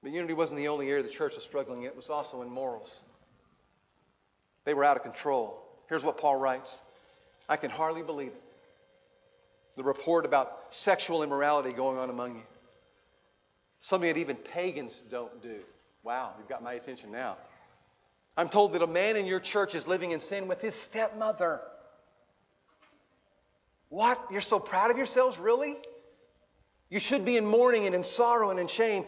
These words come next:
You should remove this man from your fellowship." Wow, those are strong words. Paul can't determine what's worse, the activity of the man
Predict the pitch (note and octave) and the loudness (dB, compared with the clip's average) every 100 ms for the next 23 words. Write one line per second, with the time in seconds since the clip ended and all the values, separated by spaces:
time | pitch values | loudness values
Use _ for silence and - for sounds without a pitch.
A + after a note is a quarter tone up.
0 | - E3+ G#3 - - D#4 C4+ A3+ F3 F3+ | -8 -8 -4 -2 0 0 0 -2 0 2
1 | F#3 F#3 - G3+ - F3+ G#3 G3 F3 D3+ | 2 0 -2 -4 -2 -2 -2 -2 -6 -6
2 | C3+ - F#3 E3 - - A#2 - - - | -6 -4 -4 -2 -4 -8 -10 -12 -20 -20
3 | _ _ _ _ _ _ _ _ _ _ | _ _ _ _ _ _ _ _ _ _
4 | _ _ _ _ B2+ D3+ C#3 D#3+ C#3+ - | _ _ _ _ -4 -4 -2 -6 -10 -14
5 | C3+ B2 A#2 A#2 B2+ - _ _ _ _ | -14 -14 -16 -18 -20 -20 _ _ _ _
6 | _ _ _ _ _ - - - _ _ | _ _ _ _ _ -20 -20 -20 _ _
7 | - A3 A3 A3 F3+ G3+ G#3+ G#3 A3 F#3+ | 4 4 6 2 2 0 2 2 0 0
8 | A#3 F#3 - G3+ F#3+ - G#3 G#3+ A#3+ G3+ | 0 0 -2 0 0 0 -2 0 0 0
9 | E3+ F3+ G3+ B3+ | 0 0 2 2